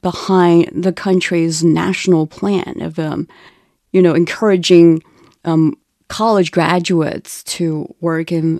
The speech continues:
villages to help this revitalization drive of rural China. So, Baocheng, do, do you agree it, it's a, it's a right strategy, or you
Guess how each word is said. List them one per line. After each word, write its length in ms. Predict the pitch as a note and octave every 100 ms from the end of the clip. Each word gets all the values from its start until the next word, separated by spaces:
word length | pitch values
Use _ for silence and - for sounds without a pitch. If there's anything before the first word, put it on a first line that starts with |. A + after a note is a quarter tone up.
| -
villages 920 | E3 A3+ D#4 D#3+ - - - - - - _ _ _
to 460 | - F3+ E3 D#3 - - -
help 300 | E3+ F3+ E3+
this 300 | - E3+ -
revitalization 1600 | F3+ F3 D#3 E3+ E3+ D#3 D#3+ D#3+ F3+ G3+ G3+ - D#3 - - - - _ _
drive 760 | - F3 F3 - - - - - _ _
of 320 | E3+ D#3 -
rural 320 | F#3 B3 D3+ D3+
China. 440 | - F3+ - - _ _ - - _ -
So, 500 | - A#3 F#3 E3+ _ _ _
Baocheng, 400 | A3 G#3+ A#3+ A3+
do, 140 | G3 G#3+
do 200 | G#3+ A#3
you 200 | D#4 F#4
agree 320 | D4+ E4 -
it, 140 | A#3+ -
it's 220 | A3 -
a, 180 | G#3 -
it's 180 | F#3 F#3+
a 20 |
right 240 | E3 D#3+ G3+
strategy, 880 | - - F#3+ G3 A3 A3+ B3 B3+ B3
or 360 | G3 F#3+ F#3+ F#3+ - - - -
you 280 | G#3 G3+